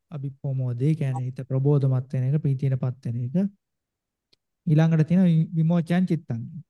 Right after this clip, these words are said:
විමෝචයන් චිත්තං කියලා කියන්නේ සිත, ආ,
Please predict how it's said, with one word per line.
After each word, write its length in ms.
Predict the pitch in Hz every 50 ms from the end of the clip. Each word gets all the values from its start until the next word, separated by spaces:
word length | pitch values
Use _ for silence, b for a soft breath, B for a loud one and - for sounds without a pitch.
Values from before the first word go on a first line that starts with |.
| _ _ _ _ _ _ _ _ _ _ _ _ _
විමෝචයන් 480 | - 139 139 147 151 147 - 156 156 147
චිත්තං 380 | 151 151 135 _ - 143 139 135
කියලා 220 | 139 139 135 135
කියන්නේ 420 | 127 131 127 127 127 135 170 196 208 - _ _ _ _ _ _ _ _ _ _ _
සිත, 340 | _ - - 147 139 - -
ආ, 760 | 170 185 185 202 - _ _ - 147 135 131 127 131 135